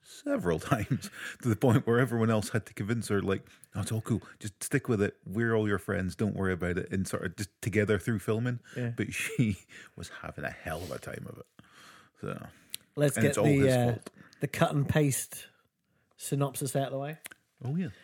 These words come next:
Speaker 2: Uh, the Siren uses her call to get Bruce Wayne to sign over his millions.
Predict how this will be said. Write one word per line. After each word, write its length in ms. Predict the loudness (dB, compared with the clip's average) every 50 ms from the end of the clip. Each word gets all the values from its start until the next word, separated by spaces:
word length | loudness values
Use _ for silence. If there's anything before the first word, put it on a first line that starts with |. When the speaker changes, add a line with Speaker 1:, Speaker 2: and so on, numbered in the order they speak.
| -20 -20 _ 0
Speaker 2:
Uh, 240 | 2 4 4 2 0 -2 -2
the 100 | 0 0
Siren 580 | 2 4 6 6 6 6 6 6 4 4 2 2
uses 400 | 2 4 4 4 2 0 2 2
her 140 | 2 2 2
call 500 | 2 2 2 4 4 4 2 0 -2 -4
to 120 | -4 -2
get 220 | -2 -2 -2 0
Bruce 280 | 0 0 2 2 0 2
Wayne 540 | 4 4 6 6 6 4 4 2 0 -2 -2
to 120 | -2 -4 -4
sign 400 | -2 0 2 4 4 4 2 2
over 260 | 2 2 2 4 2 2
his 200 | 2 2 2 2
millions. 680 | 2 2 4 4 4 2 2 2 0 -4 -6 -10 -16